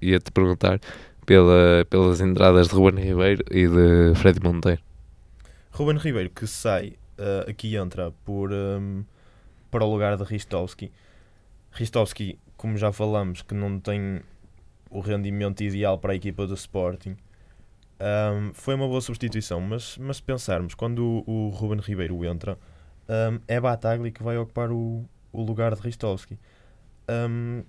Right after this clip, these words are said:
Speaker 2: penso que Bataglia, ehm, a defesa direito na equipa do Sporting é, é um pouco, hum, não consistente, digamos assim, porque o Bataglia não é claramente um lateral direito.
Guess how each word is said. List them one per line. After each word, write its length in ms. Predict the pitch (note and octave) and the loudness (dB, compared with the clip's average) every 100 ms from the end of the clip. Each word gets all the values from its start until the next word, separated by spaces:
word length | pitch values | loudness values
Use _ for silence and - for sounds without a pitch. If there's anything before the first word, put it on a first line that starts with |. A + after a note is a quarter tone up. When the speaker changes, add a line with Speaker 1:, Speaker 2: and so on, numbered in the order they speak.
| - - | -16 -4
Speaker 2:
penso 300 | D#3 D3 - | -2 -2 -6
que 440 | - C3+ A#2+ G2 | -6 -4 -2 -4
Bataglia, 760 | F#2 B2 B2 A#2 G2+ F#2+ F2+ E2+ _ | -4 -4 -2 -2 -2 -4 -6 -8 _
ehm, 760 | A#2 A2+ A2+ A2 A2 G#2+ G#2+ A2 B2+ - - | -6 -2 -2 -4 -6 -6 -8 -10 -12 -14 -8
a 80 | |
defesa 300 | A#2 A#2 A2+ | -6 -4 -4
direito 420 | A2 G2 F2 F2 G2 | -4 -4 -4 -6 -8
na 120 | G2+ | -8
equipa 320 | G2 F#2+ - | -8 -10 -12
do 40 | F#2 | -14
Sporting 480 | - G#2 G#2 A2+ A#2 | -10 -8 -8 -8 -8
é, 260 | A#2+ A#2 - | -8 -8 -10
é 180 | A#2 A#2+ | -8 -8
um 160 | B2 | -10
pouco, 420 | A2+ B2+ B2 - | -8 -8 -8 -8
hum, 540 | B2+ B2+ B2+ B2 B2+ B2 - _ _ _ _ _ _ _ - - - | -6 -4 -6 -6 -10 -12 -16 _ _ _ _ _ _ _ -20 -20 -14
não 560 | A#2 B2 B2+ C3 B2+ B2 | -8 -4 -2 -4 -6 -10
consistente, 920 | - B2+ A2+ - - G#2+ F#2+ F2+ - - - | -10 -10 -10 -14 -10 -8 -6 -8 -12 -20 -18
digamos 520 | D2+ F#2 G2 G2+ F#2+ | -12 -10 -8 -6 -6
assim, 280 | G2 - F2 | -8 -8 -10
porque 520 | - G#2 - B2 A#2+ - - - - _ _ - _ _ - | -8 -10 -8 -8 -8 -10 -20 -20 -20 _ _ -20 _ _ -18
o 60 | - | -6
Bataglia 400 | A#2+ A#2+ B2+ B2+ | -2 0 -2 -4
não 320 | A#2+ A#2 A#2 | -4 -4 -2
é 220 | A#2 A#2+ - - | -2 -4 -8 -6
claramente 540 | G#2+ G2+ G2+ G#2 G2+ | -2 -2 -4 -6 -6
um 120 | G2 | -6
lateral 300 | F#2+ E2+ F#2 | -6 -4 -4
direito. 420 | F2+ E2 C#2+ - | -4 -8 -10 -14